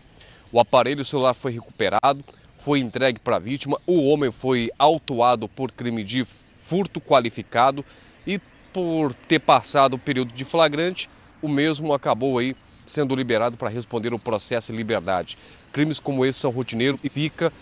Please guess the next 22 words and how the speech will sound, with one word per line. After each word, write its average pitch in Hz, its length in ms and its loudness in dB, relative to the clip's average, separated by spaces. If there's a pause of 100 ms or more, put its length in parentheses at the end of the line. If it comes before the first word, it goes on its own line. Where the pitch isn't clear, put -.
(160)
aquele 127 320 0
alerta 131 380 2
para 135 200 0
quem 131 220 -2
quer 139 240 2
comprar 127 340 0
um 120 80 4
aparelho 117 380 2
celular 120 320 2
e 131 60 0
busca 127 420 -2
formas 135 340 2
mais 131 220 2
baratas 123 560 4
de 117 160 -2
adquirir, 113 500 -2 (560)
como 139 560 2 (320)
aplicativos 143 880 0
de 117 80 -8
compra 135 400 2
e 95 60 0
venda 139 460 -2